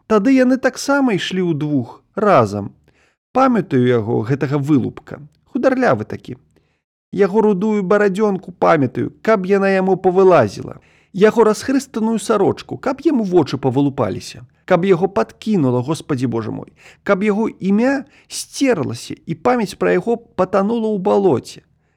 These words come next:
каб яго ў чыстым полі дзвярмі прышчаміла, каб яму язык аблез. Хутчэй, Беньяміне, хадзем», — скамандаваў Сэндэрл, нажаханы і настрашаны,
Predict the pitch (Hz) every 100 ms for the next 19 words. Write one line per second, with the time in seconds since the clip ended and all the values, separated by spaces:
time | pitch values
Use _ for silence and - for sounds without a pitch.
0 | _ 151 127 143 143 226 147 - 190 -
1 | 139 123 - 277 208 - - _ - 151
2 | 170 208 247 247 233 127 120 117 - 151
3 | 135 123 110 - - _ _ _ - 175
4 | 190 202 202 208 202 _ _ - 202 240
5 | 240 262 302 302 302 220 185 190 160 110
6 | - - _ _ _ _ - 127 - 147
7 | 156 156 151 151 156 147 - _ _ -
8 | 143 110 101 - _ - - 120 107 101
9 | 101 101 - 180 170 151 127 - _ -
10 | 117 101 - 147 147 139 131 - _ _
11 | 135 110 - - 95 - - 113